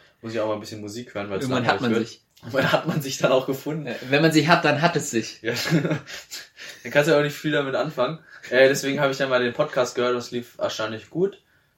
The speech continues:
Speaker 1: Der ging eine Stunde vierzehn. Ich war irgendwie eine Stunde
Speaker 2: So wie
Speaker 1: unterwegs.
Speaker 2: sonst.
Speaker 1: Und dann hab ich, äh, die vierzehn Minuten den Rest am nächsten Tag beim Laufen gehört.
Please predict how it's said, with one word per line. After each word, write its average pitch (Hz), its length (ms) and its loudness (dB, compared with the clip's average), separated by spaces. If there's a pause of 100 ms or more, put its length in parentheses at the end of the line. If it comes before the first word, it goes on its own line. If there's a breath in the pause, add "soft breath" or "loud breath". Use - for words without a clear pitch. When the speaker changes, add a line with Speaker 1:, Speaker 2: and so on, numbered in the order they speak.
(100)
Speaker 1:
Der 117 160 2
ging 131 160 -4
eine 120 140 0
Stunde 123 300 -6
vierzehn. 175 540 -6 (580)
Ich 104 120 -12
war 107 80 -4
irgendwie 104 160 -6
eine 98 120 -8
Stunde 107 240 -8
Speaker 2:
So 107 140 0
wie 107 60 2
Speaker 1:
unterwegs. 107 260 2
Speaker 2:
sonst. - 300 -14 (160)
Speaker 1:
Und 101 100 -8
dann 110 140 0
hab 113 60 -6
ich, - 220 -10
äh, 110 440 2 (320)
die 120 60 -12
vierzehn 131 420 -2
Minuten 120 420 -4
den 107 140 -6
Rest - 580 -6 (340)
am 120 280 -4
nächsten 104 340 -6
Tag 85 240 -8
beim 87 140 -12
Laufen 82 320 -10
gehört. 85 200 -16